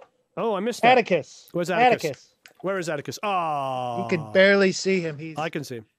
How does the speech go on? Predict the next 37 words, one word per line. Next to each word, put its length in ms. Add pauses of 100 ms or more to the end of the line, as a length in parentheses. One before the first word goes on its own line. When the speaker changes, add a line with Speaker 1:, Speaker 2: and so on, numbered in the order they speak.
(800)
Speaker 2:
his, 160
his 260
legs 400
are 120
sticking 440
out. 340 (100)
If 160
you 80
can't 300
see 220
him, 220
he's, 340 (560)
he's 140
trying 320
to 80
stay 260
as 100
close 320
as 120
he 80
can. 420 (300)
The 80
question, 400
I 80
believe, 400
was, 180
"How 160
does 120
he 100
stay 320
so 200
quiet?" 380 (100)
I 200
don't 220
know. 340
He, 120
I, 400